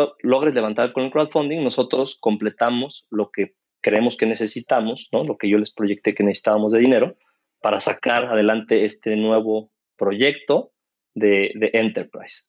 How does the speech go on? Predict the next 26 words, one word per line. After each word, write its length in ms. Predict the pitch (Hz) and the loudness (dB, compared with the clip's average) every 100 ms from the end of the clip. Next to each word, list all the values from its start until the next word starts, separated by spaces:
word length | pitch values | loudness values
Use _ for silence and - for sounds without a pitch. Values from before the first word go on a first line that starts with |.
| _ | _
Y 160 | - 110 | -2 0
así 320 | 104 - 123 | 0 -2 0
comenzamos, 680 | 127 113 104 135 151 165 165 | 0 0 -2 0 2 0 -2
así 260 | 107 - 117 | -6 -2 0
desarrollamos 960 | 113 104 104 98 104 110 110 110 - _ _ _ _ | 0 -2 -2 0 2 2 0 -6 -12 _ _ _ _
muchas 420 | - 135 151 131 | 2 2 2 2
de 60 | 107 | 2
las 160 | 104 - | 0 2
cosas 340 | 113 110 104 | 0 2 -2
que, 240 | - 95 | -2 -4
que 120 | - 92 | -4 -4
todavía 240 | 110 110 | 0 0
seguimos 320 | 101 104 101 | 2 2 2
teniendo, 440 | 135 151 147 185 208 | 2 2 2 2 0
principalmente 880 | 104 101 104 110 110 107 110 95 - | -2 -2 0 2 4 4 2 0 0
apis 640 | 110 113 - 110 107 107 | 0 0 0 2 4 2
y 140 | 101 92 | -4 -4
modelos 380 | 95 104 110 104 | 0 2 2 2
de 60 | |
inteligencia 480 | 95 95 95 104 - | -2 -6 -4 -4 -2
artificial 760 | 92 - - - 110 113 113 | -4 -8 -18 -2 2 4 4
y 40 | 95 | 0
todo 260 | - 101 | -2 -2
esto 300 | 95 - 113 | -2 -2 -4
que 300 | - 87 - - | -2 -8 -8 -4
ahora 300 | 110 95 | 0 2